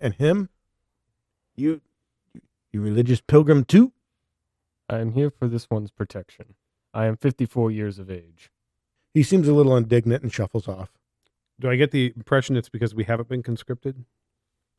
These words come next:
Speaker 1: Uh, you know, uh, your age group, you, once again, don't notice many people in your guys' age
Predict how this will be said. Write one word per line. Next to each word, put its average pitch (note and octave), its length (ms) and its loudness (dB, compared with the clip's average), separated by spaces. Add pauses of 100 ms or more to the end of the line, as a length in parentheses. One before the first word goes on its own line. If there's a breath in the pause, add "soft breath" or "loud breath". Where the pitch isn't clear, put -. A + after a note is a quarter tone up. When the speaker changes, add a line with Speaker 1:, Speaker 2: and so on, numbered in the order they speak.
(720)
Speaker 1:
Uh, G3 240 0
you A3 100 0
know, A#3+ 280 6
uh, F3+ 140 -2 (120)
your F3+ 220 2
age G3+ 280 2
group, D#3+ 240 2
you, D#3 340 -2
once D#3 180 2
again, C3+ 220 2
don't C#3+ 200 6
notice C3 320 2
many B2+ 200 2
people B2 320 0
in A2 100 0
your A2 180 0
guys' G2+ 380 -8
age F#2+ 160 -16